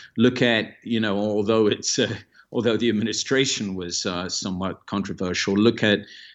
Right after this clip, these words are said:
uh, what Nixon and, um, uh, Kissinger, uh,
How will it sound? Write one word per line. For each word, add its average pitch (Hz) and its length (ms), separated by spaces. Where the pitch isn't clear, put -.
uh, 95 200
what 95 220
Nixon 101 800
and, 92 480
um, 85 560
uh, 87 300
Kissinger, 90 720
uh, 85 360